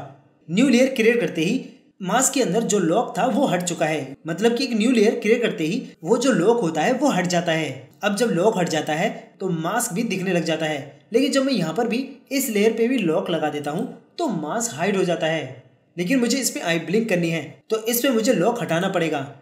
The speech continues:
अब ये मास्क हमें दिखेगा तो हम मास्क को हाइड कर देते हैं, तो मैं hide कर देता हूँ तो वो चला जाता है। अब मैं यहाँ पर जहाँ पर मैंने new layer create की है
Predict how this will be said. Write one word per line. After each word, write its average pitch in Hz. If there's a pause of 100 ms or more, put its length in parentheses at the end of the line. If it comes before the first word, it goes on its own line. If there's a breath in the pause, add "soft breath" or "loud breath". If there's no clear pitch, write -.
(240)
अब 196
ये 226
मास्क 185
हमें 220
दिखेगा 196
तो 277
हम 262
मास्क 185
को 269
हाइड 175
कर 185
देते 170
हैं, 139 (180)
तो 156
मैं 170
hide 185
कर 165
देता 156
हूँ 233
तो 285
वो 277
चला 180
जाता 160
है। 135 (100)
अब 247
मैं 269
यहाँ 185
पर 185 (140)
जहाँ 175
पर 247
मैंने 247
new 214
layer 233
create 214
की 165
है 196